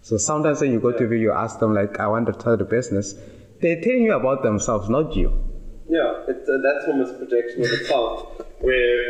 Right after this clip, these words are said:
Speaker 2: I'm s-, I'm scared I'll never succeed. And so when someone else succeeds, it's like,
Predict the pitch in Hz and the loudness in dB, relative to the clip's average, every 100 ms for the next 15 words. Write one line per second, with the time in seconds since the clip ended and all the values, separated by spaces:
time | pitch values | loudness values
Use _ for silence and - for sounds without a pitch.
0 | 120 - - - - - - - - - | -6 -10 -16 -6 -2 -2 -2 -6 -8 -8
1 | - 131 131 120 - 120 110 110 110 110 | -4 -2 -2 -4 -2 0 2 2 0 -2
2 | 107 113 - 110 - - - - _ _ | -4 -10 -8 -10 -10 -12 -18 -20 _ _
3 | 120 113 113 110 127 113 113 113 117 120 | -4 -2 -4 -4 0 2 2 0 0 0
4 | 131 - - - 123 117 113 - - - | 0 -4 -10 -8 -4 -4 -4 -14 -16 -6
5 | 113 110 | -2 -2